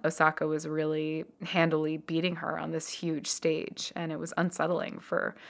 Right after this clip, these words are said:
Serena. Serena, of course, had just a remarkable year coming back from childbirth, which was very difficult, and she had,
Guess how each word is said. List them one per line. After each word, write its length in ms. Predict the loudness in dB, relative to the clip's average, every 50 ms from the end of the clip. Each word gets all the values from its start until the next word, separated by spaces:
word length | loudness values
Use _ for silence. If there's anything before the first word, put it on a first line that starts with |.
| -20 -20 -18 _
Serena. 440 | -10 -2 0 0 2 2 -2 -2 -2
Serena, 300 | 6 10 12 12 12 12
of 100 | 10 10
course, 480 | 10 12 12 12 12 8 2 -6 -10 -14 -18 -20 -20 -20 -18 _ 2
had 180 | 4 4 4 4
just 180 | 0 -4 -2 2
a 60 | 4
remarkable 1040 | 6 6 6 6 4 6 10 10 10 10 8 4 2 2 4 4 4 2 -2 -4 -6 -6
year 520 | -6 -2 0 0 2 2 0 0 -2 -4 -4
coming 240 | -2 -2 0 0 0
back 300 | -2 -2 -2 -2 -4 -4
from 240 | -4 -4 -4 -4 -6 -10 -12
childbirth, 580 | -6 0 2 2 2 2 2 0 0 0 -2 -4
which 180 | -4 -4 0 2
was 300 | 2 2 2 -2 -8 -12 _ _ -20 -4 -2
very 340 | 6 10 12 12 12 12 10
difficult, 800 | 6 4 2 2 -4 -8 -4 -2 -2 -2 -2 -4 -6 -10 -12 -8 _
and 520 | 2 4 6 6 6 6 4 2 0 -2
she 220 | -4 -4 -4 -2 -2
had, 220 | -2 -2 -4 -4